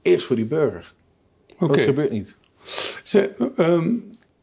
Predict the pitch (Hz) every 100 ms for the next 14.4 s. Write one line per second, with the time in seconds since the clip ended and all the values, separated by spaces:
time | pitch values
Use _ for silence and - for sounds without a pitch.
0 | _ _ - _ _ _ _ _ _ 160
1 | 175 151 139 139 131 143 160 165 165 208
2 | - 147 - 104 120 131 123 123 117 123
3 | 113 139 123 131 120 - - 98 - 135
4 | 123 131 123 143 156 131 175 165 139 135
5 | 123 135 123 147 143 135 135 135 - 139
6 | 120 - 117 113 110 113 131 151 147 -
7 | 135 135 143 143 156 - - - - -
8 | - - - - - - 175 160 - 175
9 | 208 196 151 175 170 165 185 160 147 175
10 | 165 - 117 127 135 160 180 165 165 165
11 | 160 147 123 113 175 151 135 123 - -
12 | 147 139 107 120 135 135 202 156 - 117
13 | 135 _ _ _ _ 135 123 117 - 120
14 | 123 135 202 -